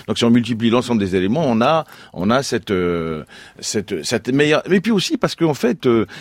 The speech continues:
si vous voulez, on, on les, le, l'adéquation avec le marché du travail, elle est directe puisqu'on les demande pour cela. Donc l'effet est plutôt, euh, positif sur, euh, la croissance, surtout pour des pays comme l'Allemagne, dans lesquels il y a des difficultés de recrutement majeures. Le taux de fécondité des femmes allemandes est de un virgule trois.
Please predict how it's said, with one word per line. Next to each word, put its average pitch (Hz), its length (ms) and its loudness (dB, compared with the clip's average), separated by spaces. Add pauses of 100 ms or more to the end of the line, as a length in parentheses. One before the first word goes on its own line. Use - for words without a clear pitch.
si - 100 -8
vous 151 160 -2
voulez, 143 340 4
on, 127 340 2
on 127 120 2
les, 117 160 2 (160)
le, 120 340 -6
l'adéquation 143 840 2
avec 110 160 4
le 110 100 2
marché 107 260 0
du 104 60 -4
travail, 147 280 0
elle 117 100 2
est 107 40 2
directe 160 380 -2
puisqu'on 123 240 -2
les 117 140 4
demande 147 400 0
pour 101 100 -12
cela. 85 260 -4 (280)
Donc 123 160 0
l'effet 139 280 4
est 147 40 4
plutôt, 123 540 2
euh, 90 160 0
positif 117 540 0
sur, 107 320 -8
euh, 87 120 -2 (200)
la 104 100 -2
croissance, 98 280 -8
surtout 156 260 -4
pour 131 160 0
des 110 100 4
pays 113 220 2
comme 101 140 -2
l'Allemagne, 101 400 0
dans 104 80 -2
lesquels 123 300 -2
il - 20 -4
y 110 40 2
a 92 40 0
des 95 160 0 (560)
difficultés 120 560 0
de 101 60 0
recrutement 104 420 -2
majeures. 151 420 0
Le 90 120 -4
taux 107 100 -4
de 98 60 -4
fécondité 95 500 -2
des 85 100 -2
femmes 85 180 -6
allemandes 90 320 -4
est - 20 -4
de 78 140 -8
un 95 80 -2
virgule 87 280 -4
trois. 165 340 -4